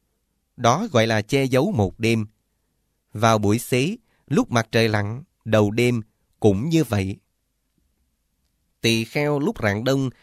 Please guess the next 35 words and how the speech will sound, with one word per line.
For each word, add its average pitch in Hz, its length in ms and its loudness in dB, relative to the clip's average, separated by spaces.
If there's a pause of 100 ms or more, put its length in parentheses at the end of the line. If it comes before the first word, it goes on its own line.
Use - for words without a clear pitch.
(120)
phạm 117 300 0
tội 104 380 0
tăng 151 240 -2
già 104 160 2
bà 101 180 0
Thi 120 220 -4
Sa 120 460 -2
mà 110 220 2
không 143 260 0
biết 208 220 -2
là 104 140 0
phạm 101 300 -4
tội, 95 300 -4 (560)
cho 117 160 2
đến 113 240 0
giữa 104 240 0
đêm 117 400 0
mới 117 200 0
biết 202 240 -4
là 110 140 0
phạm 104 300 -2
tội, 98 340 -4 (480)
nhưng 127 340 2
do 156 140 4
dự 107 400 0
không 131 240 0
biết - 160 0
nên 127 200 0
che 123 180 0
giấu 113 240 0
hay 135 180 -2
không. 110 300 -2 (760)
Đến 131 240 2
cuối 170 200 2
đêm 131 360 2